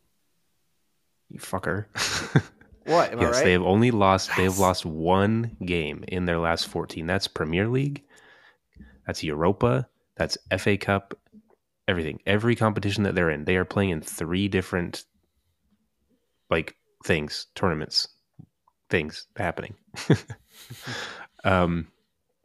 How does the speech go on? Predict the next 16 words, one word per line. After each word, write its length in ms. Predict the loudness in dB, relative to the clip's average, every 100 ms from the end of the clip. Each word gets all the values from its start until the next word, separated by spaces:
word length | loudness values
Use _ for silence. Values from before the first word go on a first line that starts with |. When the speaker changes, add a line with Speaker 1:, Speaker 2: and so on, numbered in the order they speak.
| _ _ _ _ _ 0
Speaker 1:
that's 160 | 0 4
a 40 |
lot 140 | 4 4
of 60 |
games. 420 | 4 2 0 -6 -8 -14 -8
Like, 180 | -6 -8
it's 300 | -14 -16 -20 _ -4
typically 320 | -2 2 4
more 180 | 4 4
than 120 | 4
one 140 | 2 2
a 40 |
week, 440 | 2 -2 -6 -18 _ _ _ _ _ _ _ _ 0
and 360 | 2 2 0
they 260 | 2 4 4
are 500 | 4 4 4 0